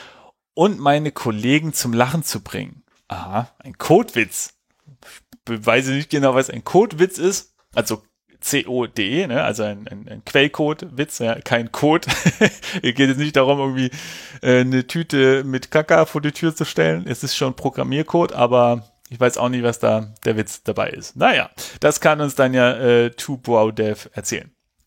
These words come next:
Jetzt aber erstmal zu Oliver Schümann.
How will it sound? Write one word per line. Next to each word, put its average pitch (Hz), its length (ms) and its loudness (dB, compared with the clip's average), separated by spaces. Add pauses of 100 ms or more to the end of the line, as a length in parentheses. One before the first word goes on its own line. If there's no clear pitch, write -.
(380)
Jetzt 151 260 2
aber 147 180 4
erstmal 139 280 2
zu - 200 -6
Oliver 131 340 0
Schümann. 110 520 -8